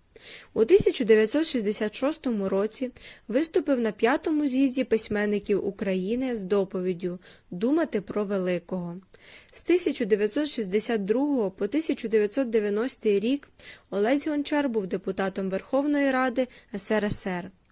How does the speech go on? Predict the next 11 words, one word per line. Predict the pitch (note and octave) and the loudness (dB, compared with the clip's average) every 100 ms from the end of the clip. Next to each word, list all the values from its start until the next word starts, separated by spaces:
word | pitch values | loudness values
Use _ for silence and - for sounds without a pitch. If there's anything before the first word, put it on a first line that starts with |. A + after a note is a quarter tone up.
| - - - - | -20 -20 -20 -14
З | - | 0
тисяча | A#3+ A#3+ A3+ A#3 | 0 2 -2 2
дев'ятсот | A3 A3 G#3+ A3 | 4 4 2 0
сімдесят | - G#3+ G3+ G#3 G3 | 0 -2 -2 -4 -4
першого | G#3+ A3 C#4 - G#3 | -4 -2 -2 -4 -6
по | F#3 F#3+ | -6 -4
тисяча | C4 C4 G#3+ | -2 -2 -4
дев'ятсот | G3+ G#3+ G#3 A#3 G#3+ | 0 0 2 -2 -4
вісімдесят | G3+ G3+ G3 G3 - F3+ | -6 -4 -4 -4 -6 -8
шостий | - B3+ C#4+ - D4 | -4 -2 -2 -2 2
рік | C#4+ C#4+ | 2 0